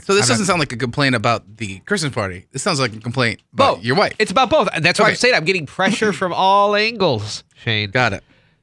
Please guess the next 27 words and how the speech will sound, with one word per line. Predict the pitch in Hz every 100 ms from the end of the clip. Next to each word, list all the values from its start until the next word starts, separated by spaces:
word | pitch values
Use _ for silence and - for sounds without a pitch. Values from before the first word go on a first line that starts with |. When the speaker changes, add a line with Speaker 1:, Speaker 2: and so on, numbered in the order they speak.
| _ -
Speaker 2:
So | - 269 196 208 -
that | 190 262
happens, | 220 180 196 190
and |
I | 190
don't | 202
go | 202
to | 185
the | 143
Christmas | 170 139 147
party | - 131 127 147 156 _ _ _ _ _ _ -
in | 151
solidarity | - 147 147 135 127 127 143 143
with | 120 120
my | 127
wife, | 127 113 - - -
Lily. | 117 104 127 _ _ - _ _ - _
But | 147 143 131
then | 151 359 370 254 277 294 _ _ _ _ _ _ _ _ _ _
there's | 208 233 190
a | 233
new | 214 269
traffic | 226 285 320 - 240 -
guy | 156 135
that | 127 117
got | 127 117 - 107
hired. | 113 101 85